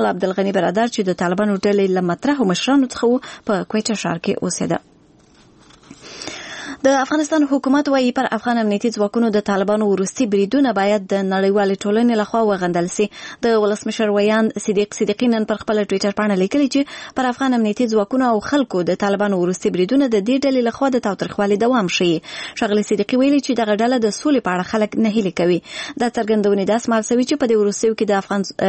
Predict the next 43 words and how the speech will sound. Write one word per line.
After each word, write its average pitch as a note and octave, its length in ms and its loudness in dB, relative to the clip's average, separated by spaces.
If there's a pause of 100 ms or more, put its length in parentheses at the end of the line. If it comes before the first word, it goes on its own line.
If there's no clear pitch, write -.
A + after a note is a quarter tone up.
(160)
د - 80 4
افغانستان A#3+ 460 -2
په G#3+ 100 0
بېلابېلو F#3 480 2
ولایتونو C#4+ 420 0
کې - 480 -4
د A3+ 160 2
افغان B3+ 380 0
ځواکونو A#3 420 2
پر F3 160 0
وړاندې F3+ 320 2
د G3 160 -2
طالبانو F3+ 400 0
بریدونه A3 320 2
ډېر A3+ 220 2
سوي E3+ 220 0
دي. F3 60 0 (340)
یوازې G3+ 300 0
په G3+ 140 -4
تیرو A3 240 2
څلرویشتو A3+ 540 0
ساعتونو C4+ 340 0
کې - 460 -4
د A3+ 120 -2
پلازمینې G#3 460 0
کابل F#3+ 120 0 (120)
په G3 120 -2
ګډون C4 200 2
یو D4+ 160 2
شمېر C4+ 220 2
ولایتونه A#3 420 2
لکه G#3 260 0
بدخشان، B3+ 560 0 (140)
زابل، G3 280 2 (200)
سرپل A#3+ 380 0
او - 360 -6
ځینې G#3 340 2
نور C4+ 200 2
د F#3 100 0
ورته F3+ 240 -4
بریدونو G#3 360 0
شاهد A3+ 300 0
ول، - 100 0